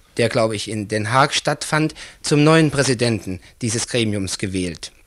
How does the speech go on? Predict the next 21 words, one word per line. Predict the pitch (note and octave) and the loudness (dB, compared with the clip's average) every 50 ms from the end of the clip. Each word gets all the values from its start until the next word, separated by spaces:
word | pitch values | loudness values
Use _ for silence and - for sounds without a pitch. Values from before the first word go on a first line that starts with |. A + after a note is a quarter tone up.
| _ _ _ - | _ _ _ -4
Sie | - D3+ C#3+ | 0 2 6
gelten | C3 D#3+ E3 E3 - D#3+ D#3+ D#3+ - - - - _ _ _ - | 6 8 6 6 4 2 -2 -2 -2 -8 -20 -20 _ _ _ -2
als | - E3 - - - - | 0 0 0 0 -2 -2
guter | E3+ F3+ F3+ E3+ D3 | 0 4 4 4 4
Kenner | - - D3 C#3 C#3+ C#3+ D3 D3 C#3+ - - _ _ _ _ | 4 4 6 6 6 4 4 2 -2 -6 -12 _ _ _ _
aller | - C3 C3 C3+ C3 - | 2 4 4 4 4 2
Fragen | - - B2+ B2+ B2+ B2+ C3+ B2+ A#2+ | 0 0 2 2 2 2 0 -2 -4
der | B2+ A2+ | -4 -4
europäischen | A#2+ A#2+ B2 A#2 - C#3 C3+ A#2+ C3+ B2+ | -4 -6 -6 -6 -4 -4 -4 -4 -4 -4
Wirtschaftsgemeinschaft. | D3 D3+ - - A#2+ - - - A2 G#2 G2 F#2 F2 F2 - G2 F2+ - - - - - - - - - - | -4 -2 -2 -2 -4 -4 -6 -10 -8 -8 -8 -8 -8 -10 -12 -12 -14 -16 -18 -20 -20 -20 -20 -20 -16 -6 -2
Nun | D3 D#3 D#3+ E3 - - | 0 0 0 -2 -4 -6
spielt | C#3+ - - G3+ F#3+ F3 - - - | -8 -6 -2 -2 -2 -2 -2 -6 -6
gerade | D#3 D3+ D#3 E3+ E3+ E3 | -4 0 2 2 2 2
in | D3+ D3 | -2 -2
diesen | C#3+ D#3+ D#3 E3 D#3+ - | -2 -4 -4 -4 -2 0
Tagen | D3 C3+ C3 C3+ D3+ C#3+ - - - _ _ _ _ _ _ _ - | 2 2 2 2 0 -4 -12 -16 -20 _ _ _ _ _ _ _ -2
ein | - C#3 D3+ D#3+ E3 D#3 - - - _ - | 2 2 4 4 2 0 -4 -6 -16 _ -4
Problem | C#3 C#3 - - C#3 C#3+ D3 D#3 D3+ D3 | -4 -4 -4 0 2 2 2 2 2 0
eine | C#3 C3+ B2+ B2 | 0 0 -2 -2
große | A#2+ - B2+ C#3 D#3 D3 - D#3 | -4 -2 0 0 0 0 0 -2
Rolle, | C3+ C3 C#3 D3 D#3 E3 D3 C3 | 0 2 2 2 4 2 0 -2